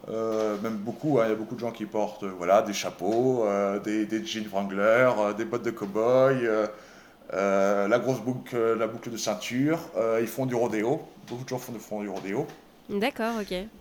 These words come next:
Speaker 1: Après, en fait, leur, par exemple, les rodéos, c'est leur passe-temps comme des gens vont aller, euh, jouer au foot ou jouer au basket.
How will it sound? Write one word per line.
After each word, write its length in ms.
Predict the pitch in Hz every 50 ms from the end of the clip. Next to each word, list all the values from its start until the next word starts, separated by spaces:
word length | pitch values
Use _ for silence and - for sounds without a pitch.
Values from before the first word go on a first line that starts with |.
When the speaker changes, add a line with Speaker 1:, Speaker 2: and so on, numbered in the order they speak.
| - - - - - -
Speaker 1:
Après, 400 | - 127 123 - - 156 156 165
en 80 | 160 139
fait, 200 | - 156 160 156 - - 139
leur, 240 | 131 123 120 127 -
par 120 | - 117
exemple, 160 | 147 147 - 127
les 60 | 117
rodéos, 420 | 117 117 104 113 127 151 170 180
c'est 180 | 170 - - 139
leur 140 | 123 110 -
passe-temps 480 | - 113 113 - - - 139 151 156
comme 360 | 143 - 135 127 127 127 123
des 140 | 113 113 117
gens 220 | 110 104 123 131 135
vont 260 | 127 101 98 107 104
aller, 300 | 98 101 127 139 139 131
euh, 760 | 120 110 110 107 104 104 107 107 107 101 104 101 92 104 101 95 - - - - - -
jouer 420 | 98 101 95 107 110 120 127 127 120
au 80 | 107
foot 400 | 101 - - - 107 113 123 139 135 - 131
ou 340 | 117 107 107 107 104 104
jouer 160 | 101 104 117 120
au 20 |
basket. 420 | 113 127 123 - - 104 - -